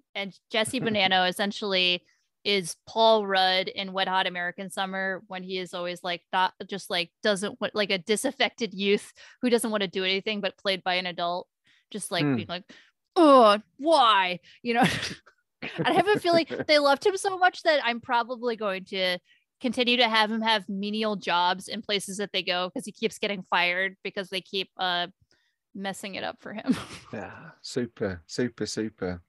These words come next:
Speaker 2: Mm. So, uh, shall we, shall we talk about choice, random elements,
Speaker 1: Yes.
Speaker 2: and fixed
Speaker 1: Yes.
Speaker 2: elements or stipulations or something? What, where would you like to start, Amanda?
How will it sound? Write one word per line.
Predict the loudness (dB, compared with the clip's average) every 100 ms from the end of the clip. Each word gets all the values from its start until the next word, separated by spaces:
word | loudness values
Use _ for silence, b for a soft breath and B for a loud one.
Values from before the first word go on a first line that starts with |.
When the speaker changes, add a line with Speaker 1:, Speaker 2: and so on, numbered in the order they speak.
| _ _ _ B B
Speaker 2:
Mm. | 4 4 2 B B
So, | 4 6 4 B B
uh, | 2 2
shall | 4 6
we, | 6 6
shall | 0 0
we | 0
talk | 2 2
about | 2 2 2 0 _ _
choice, | -2 2 4 2 -8 -14 _ _
random | -2 0 0 -4
elements, | -4 -4 -4 -4
Speaker 1:
Yes. | -4 -6 -12 -14 _ 2
Speaker 2:
and | 2 2 0
fixed | 0 0 0
Speaker 1:
Yes. |
Speaker 2:
elements | 0 -2 -6 -12 -12
or | -12
stipulations | -10 -8 -8 -4 0 0 0 -6 -8 -8
or |
something? | -6 -4 -6 -4 -6 -6 B B B
What, | 2 2 _ _ _ -4
where | 0 2
would | 2
you | 2
like | 2 0
to | -6
start, | -2 0 -2
Amanda? | -4 -10 -12 -14 -16